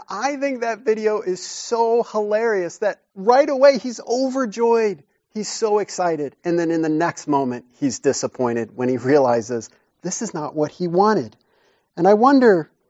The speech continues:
how often we ride that roller coaster of disappointment. How often are we so excited and overjoyed in one minute and then down in the dumps the next? And why?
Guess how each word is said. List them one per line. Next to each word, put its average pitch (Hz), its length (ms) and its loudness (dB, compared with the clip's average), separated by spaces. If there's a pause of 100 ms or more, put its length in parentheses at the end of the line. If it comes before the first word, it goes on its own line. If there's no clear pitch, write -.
(360)
how 185 260 2
often 156 680 -4
we 160 240 -4
ride 131 400 0
that 117 260 -4
roller 117 380 -4
coaster 98 720 -18
of 110 200 -12
disappointment. 98 760 -14 (580)
How 185 300 2
often 151 640 2 (720)
are 143 140 2
we 156 180 0
so 190 400 4
excited 143 880 0 (160)
and 147 100 0
overjoyed 156 760 2
in 135 140 -6
one 156 280 0
minute 101 300 -20 (680)
and 135 120 -2
then 135 120 2
down 143 360 0
in 143 80 -2
the 127 80 -6
dumps 120 580 -4 (280)
the 123 100 0
next? 123 600 -2 (240)
And 127 220 -8
why? 139 540 0